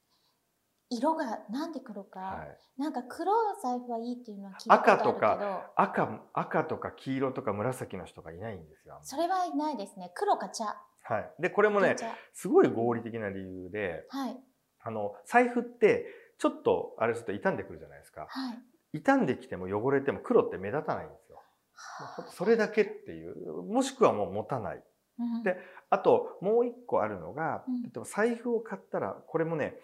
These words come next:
Speaker 2: 僕もこれ何人かの人に聞いたんですよ。あとは僕は昔というかですね、その、ちょっとそのスピリチュアル的なこういうのを言う方のプロデュースもやってたこともあって、
Speaker 1: はい。
Speaker 2: まあ、今もうそれ一瞬しかやってないんですけど、
Speaker 1: はい。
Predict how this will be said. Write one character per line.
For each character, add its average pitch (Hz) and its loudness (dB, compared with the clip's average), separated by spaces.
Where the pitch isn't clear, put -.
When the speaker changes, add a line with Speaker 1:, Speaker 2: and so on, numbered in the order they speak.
Speaker 2:
僕 196 -6
も 254 2
こ 254 -2
れ 175 2
何 262 0
人 156 0
か 104 -4
の 95 -8
人 - -14
に 80 -12
聞 107 -8
い 101 -14
た 101 -6
ん 87 -12
で 80 -18
す - -20
よ。 - -6
あ 170 -4
と 165 -2
は 117 -2
僕 127 -12
は 156 -4
昔 135 -12
と 104 -6
い 73 -8
う 78 -14
か 71 -12
で - -20
す - -20
ね、 85 -12
そ 87 -18
の、 76 -16
ち - -12
ょ - -6
っ 185 -14
と - -8
そ 101 -14
の 87 -16
ス - -20
ピ 175 -8
リ 196 -8
チ 196 -6
ュ 190 0
ア 185 0
ル 185 -6
的 175 -12
な 165 -4
こ 160 -8
う 170 -6
い 165 -8
う 147 -4
の 98 -6
を 82 -8
言 95 -8
う 95 -8
方 - -10
の 95 -10
プ - -10
ロ 135 -4
デ 156 -4
ュ 160 -2
ー - -4
ス 101 -10
も 87 -10
や 85 -6
っ - -12
て 104 -8
た 95 -6
こ 82 -8
と 80 -16
も 78 -16
あ 95 -14
っ - -20
て、 95 2
Speaker 1:
は - -6
い。 - 0
Speaker 2:
ま 170 6
あ、 - 4
今 185 4
も 98 -2
う - -12
そ 92 -6
れ 90 -6
一 165 -4
瞬 190 -4
し - -10
か - -8
や - -8
っ - -20
て 98 -8
な 92 -6
い 85 -8
ん - -12
で 82 -18
す - -20
け 82 -14
ど、 82 -8
Speaker 1:
は 82 -8
い。 - -16